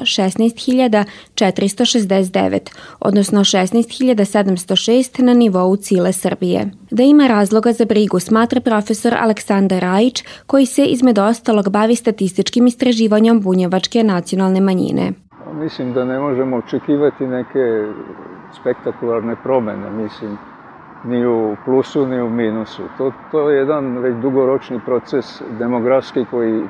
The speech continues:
Speaker 2: teče i na koje utiču neki novi, možda nove okolnosti, to znači ovo, e, iseljavanje, odnosno odlazak na posao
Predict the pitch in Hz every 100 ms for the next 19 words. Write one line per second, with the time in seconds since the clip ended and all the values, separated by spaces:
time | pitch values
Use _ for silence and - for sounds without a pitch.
0 | - 123 117 - 156 151 - - - -
1 | - 131 131 - 139 139 135 139 135 -
2 | 139 - 113 120 117 - 117 107 98 95
3 | 92 117 90 90 135 139 135 110 107 110
4 | 107 117 107 98 85 87 - - - -
5 | 139 131 139 131 127 - 135 131 135 -
6 | - 107 - 117 113 123 117 127 113 113
7 | 117 117 117 107 - - - - - 104
8 | 104 110 117 - 117 113 117 120 117 117
9 | 110 107 101 101 110 - 110 107 107 104
10 | 107 117 117 113 104 117 113 107 - 117
11 | - 123 113 110